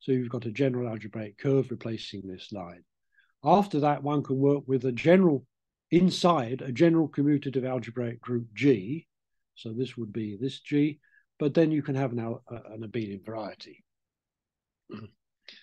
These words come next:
But, uh, just as in the Davenport assertion, one must allow a parameter. And this puts you in the so-called relative Manin-Mumford situation.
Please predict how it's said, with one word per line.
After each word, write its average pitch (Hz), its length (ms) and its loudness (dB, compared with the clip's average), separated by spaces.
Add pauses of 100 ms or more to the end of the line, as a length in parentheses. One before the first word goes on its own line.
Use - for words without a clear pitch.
(960)
But, 165 420 2
uh, 156 320 6 (840)
just 190 240 4
as 160 140 0
in 156 100 2
the 143 100 2
Davenport 156 600 0
assertion, 135 680 4
one 139 220 2
must 135 300 -2
allow 143 320 2
a 131 60 2
parameter. 143 640 0 (1080)
And 123 160 -6
this - 480 -4
puts 143 260 -4
you 127 100 0
in 120 80 0
the 113 80 -6
so-called 123 420 -2
relative 131 580 2 (340)
Manin-Mumford 104 880 -12
situation. - 720 -14